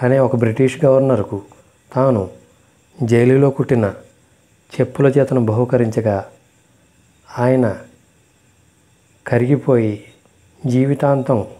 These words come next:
గాంధీజీకి భక్తుడిగా మారిపోయాడు. ఆనాడు దేశంలోని ప్రముఖులు, ధనవంతులు, సామాన్యులు గాంధీజీకి శిష్యులుగా మారి స్వాతంత్ర ఉద్యమంలో పాల్గొన్నారు.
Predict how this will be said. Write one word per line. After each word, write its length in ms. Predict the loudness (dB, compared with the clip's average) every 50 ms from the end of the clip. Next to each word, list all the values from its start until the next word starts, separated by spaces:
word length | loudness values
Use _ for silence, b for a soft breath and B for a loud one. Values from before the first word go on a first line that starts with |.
| _ _ _ _ _ _ _ _ -6
గాంధీజీకి 880 | -2 0 0 2 0 2 2 2 2 2 0 -2 -2 -2 -6 -8 -8 -12 -18 _ _ _ _ _ _ -4
భక్తుడిగా 480 | -2 -2 -2 0 0 0 2 2 2
మారిపోయాడు. 640 | 0 0 -2 -4 -6 -6 -6 -6 -6 -6 -8 -10 -16 -20 _ _ _ _ _ _ _ b b b b b b b b b b b b _ _ -6 -4 -2
ఆనాడు 340 | 0 2 2 2 2 4
దేశంలోని 640 | 4 4 2 2 2 2 2 2 2 2 0 -2 -6 -12 -18 -20 _ _ _ _ _ _ _ _ _ _ _ _ _ _
ప్రముఖులు, 540 | -2 0 2 2 2 2 2 2 2 0 -2 -6 -16 _ _ _ -4
ధనవంతులు, 640 | -2 0 2 2 2 0 0 2 2 2 2 0 -2 -8 -18 _ _ _ _ _ _ _ -12
సామాన్యులు 640 | -6 -2 0 0 2 2 2 2 2 2 2 0 0 -2 -6 _ _ _ _ _ _ _ _ _ _ _
గాంధీజీకి 880 | -8 -6 -4 -2 -2 -2 -2 -2 -2 -2 -2 -2 -4 -4 -4 -8 -8 -8 -14 _
శిష్యులుగా 560 | -8 -6 -4 -4 -4 -4 -2 -2 -2 -2 -2 -2
మారి 300 | -2 -2 -2 -2 -2 -4 -4 -6 _ b b b b b b b b b b _ _ _ _
స్వాతంత్ర 500 | -10 -6 -6 -4 -2 -2 -2 -2 -2 -2
ఉద్యమంలో 460 | -4 -2 -2 -2 0 0 0 0 -2
పాల్గొన్నారు. 680 | -2 -4 -4 -2 -2 -2 -2 -2 -2 -2 -4 -6 -6